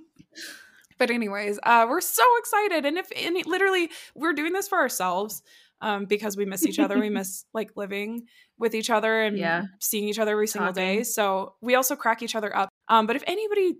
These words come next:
Speaker 1: likes it and listens to it, that's great too. It's, like, a great bonus. Wouldn't you agree?
Speaker 2: Yeah.
Speaker 1: Yeah.
Speaker 2: I totally agree. See, I, I never consider myself a podcast person. I mean, there's only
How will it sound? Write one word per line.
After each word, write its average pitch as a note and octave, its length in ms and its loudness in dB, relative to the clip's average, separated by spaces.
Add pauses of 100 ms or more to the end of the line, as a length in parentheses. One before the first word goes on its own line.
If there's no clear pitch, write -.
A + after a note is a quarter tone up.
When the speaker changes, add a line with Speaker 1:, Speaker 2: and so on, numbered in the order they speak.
(120)
Speaker 1:
likes A3+ 300 -2
it F4 160 -2
and C4 100 -2
listens D4 380 -4
to D#4 80 -2
it, D#4+ 120 -2
that's D4+ 160 -2
great D4 280 -4
too. G3+ 140 -4
It's, - 140 -10
like, G3+ 120 -12
a G#3 60 -10
great - 200 -10
bonus. - 480 -14 (160)
Wouldn't G#3 220 -6
you A3 80 -4
agree? A3+ 320 -8
Speaker 2:
Yeah. G3+ 340 -8 (180)
Speaker 1:
Yeah. - 200 -14 (300)
Speaker 2:
I A#3 440 2
totally F#3+ 400 -4
agree. F3 380 -8 (240)
See, B3+ 180 -2
I, B3 240 2
I A#3+ 80 -2
never C4 200 0
consider C4+ 320 -2
myself G#3+ 360 -2
a G3 100 -4
podcast G#3+ 600 -10
person. A#3+ 460 -8
I A3 80 -4
mean, F#3+ 400 -2
there's G#3+ 180 -6
only G#3+ 520 -4